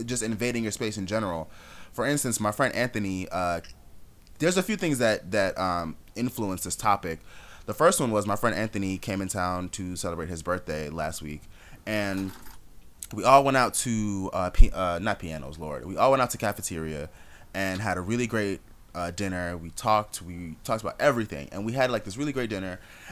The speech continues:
and we wanted to just go out and, like, have fun. Um, so we went to, I think we're on, like, fifty-first Street. We went to a, a few different, uh, places before we ended up at this one club. So we were in there, we were, you know, music was playing, we were all dancing, we were having fun, we were talking, conversing,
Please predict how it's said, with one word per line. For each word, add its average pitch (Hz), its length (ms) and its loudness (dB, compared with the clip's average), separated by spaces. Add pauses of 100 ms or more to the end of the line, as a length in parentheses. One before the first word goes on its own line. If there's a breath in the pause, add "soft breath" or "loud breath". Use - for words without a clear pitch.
and 113 100 0
we 156 80 4
wanted 196 280 6
to - 80 2
just 151 200 4
go 127 200 8
out 123 180 10
and, 107 180 0
like, 98 320 0
have 104 280 2
fun. 95 420 0 (440 soft breath)
Um, 87 540 -2 (160)
so - 200 0
we 127 120 2
went 127 280 2
to, 104 800 0
I 101 60 -4
think 127 140 -4
we're 117 80 -2
on, 101 40 0
like, 90 120 -4
fifty-first 95 480 -6
Street. 80 260 -8
We 98 80 -6
went 117 180 -4
to 101 360 -2 (180)
a, - 60 -6 (120)
a 85 60 -12
few 120 200 -4
different, 113 400 -4
uh, 82 180 -2
places 101 320 -6
before 95 220 -4
we 98 120 -2
ended 95 220 -2
up 90 160 -4
at 90 120 -6
this 87 180 -8
one 80 400 -6 (500 soft breath)
club. 175 320 10
So 131 80 2
we 151 120 4
were 160 100 4
in 175 200 0
there, 160 260 4
we 123 140 2
were, 110 420 2
you 104 120 -4
know, 95 60 -2
music 127 280 -2
was 120 140 -6
playing, 117 360 -2
we 95 60 -4
were 85 100 -6
all 71 120 -12
dancing, 127 360 -4
we 101 40 -4
were 92 80 -4
having 85 160 -6
fun, 117 260 -2
we 95 60 -6
were 82 100 -8
talking, 110 540 2
conversing, 101 640 -6